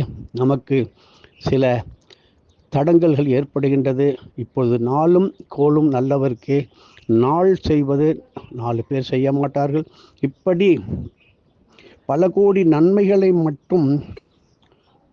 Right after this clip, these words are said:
செய்த ஒரு நட்சத்திரம், அதுதான் அபிஜித் நட்சத்திரம். எல்லா நட்சத்திர தேவதைகளும் பல யுகங்களாக இறைவனை பூஜித்து, அவர்கள்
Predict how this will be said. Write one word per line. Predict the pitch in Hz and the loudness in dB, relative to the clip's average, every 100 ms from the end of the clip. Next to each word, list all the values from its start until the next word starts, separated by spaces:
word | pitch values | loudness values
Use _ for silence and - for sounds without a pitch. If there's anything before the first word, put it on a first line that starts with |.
| _ - - | _ -14 -6
செய்த | - 156 151 151 131 113 - - - _ - - - _ _ _ - | 0 0 2 0 0 -2 -8 -14 -18 _ -20 -20 -20 _ _ _ -2
ஒரு | 156 | 0
நட்சத்திரம், | 139 127 - 139 123 107 - - - - _ _ _ - _ - | 0 -2 -4 -4 -4 -8 -12 -20 -20 -20 _ _ _ -20 _ -4
அதுதான் | 123 135 156 175 - - | -2 0 0 0 -4 -6
அபிஜித் | 127 131 147 160 - | -4 -2 0 0 0
நட்சத்திரம். | 135 127 127 - 107 - 101 - _ _ _ _ | -4 -2 -6 -2 -4 -4 -12 -14 _ _ _ _
எல்லா | 123 143 180 185 | -2 0 2 2
நட்சத்திர | 190 151 - 180 - 175 | 2 2 0 -4 0 0
தேவதைகளும் | 135 143 139 127 147 175 117 - - - - _ - _ _ - | 2 0 0 0 2 2 0 -8 -20 -20 -20 _ -20 _ _ -2
பல | 131 160 | 2 4
யுகங்களாக | 165 139 165 175 165 147 127 147 147 123 | 2 2 2 2 2 0 0 0 0 0
இறைவனை | 139 160 170 175 175 165 | 0 2 2 4 4 2
பூஜித்து, | 135 143 139 123 135 127 123 - _ _ _ _ _ | 0 -2 -2 -2 0 0 -2 -10 _ _ _ _ _
அவர்கள் | 123 135 127 127 | -2 0 0 0